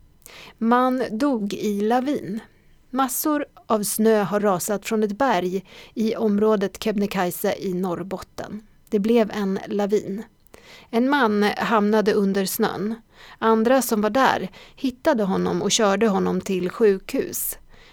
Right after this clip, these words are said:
Men läkarna kunde inte rädda hans liv. Mannen som dog var omkring sextio år och kom från Norge.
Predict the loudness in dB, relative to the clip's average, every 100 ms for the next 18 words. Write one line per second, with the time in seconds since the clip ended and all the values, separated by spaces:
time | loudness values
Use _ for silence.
0 | -8 0 4 4 2 -2 -2 0 -2 0
1 | 0 0 0 -4 -2 -4 -4 -6 -6 -6
2 | -6 -6 -8 -12 -18 _ _ -20 _ -2
3 | 0 4 4 4 2 4 2 2 0 0
4 | 2 2 4 2 0 0 -2 -6 -4 4
5 | 4 4 0 -2 0 0 0 0 0 -2
6 | -4 -8